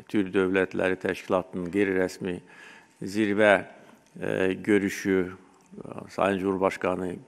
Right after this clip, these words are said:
qeyd etdiyi kimi, bu ilin Temmuz ayında keçiriləcəkdir. E, eyni zamanda bu görüşdə gözləmçi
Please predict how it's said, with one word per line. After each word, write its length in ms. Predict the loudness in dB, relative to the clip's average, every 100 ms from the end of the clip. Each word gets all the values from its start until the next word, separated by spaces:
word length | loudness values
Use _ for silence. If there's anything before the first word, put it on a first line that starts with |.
| -20 _
qeyd 200 | -2 0
etdiyi 320 | -2 -2 -6
kimi, 380 | -4 -4 -4 -6 -12 _ -20 -20 -20 -20 -20 _ -12
bu 220 | 0 2
ilin 200 | 4 0
Temmuz 380 | -2 -2 2 6
ayında 560 | 6 6 6 6 6 -2 -2
keçiriləcəkdir. 960 | -2 0 2 4 4 2 0 0 0 -2 -16 -16 -8 -6 -4 -4 -6 -10 -16 -16 -4
E, 80 | 0
eyni 140 | 2
zamanda 720 | 4 4 4 4 6 6 4 -8 -20 -20 -20 -20 -20 _ _ -12 -2
bu 120 | 2
görüşdə 920 | 4 2 0 2 8 8 8 -2 0
gözləmçi 760 | 4 4 8 8 6 4 4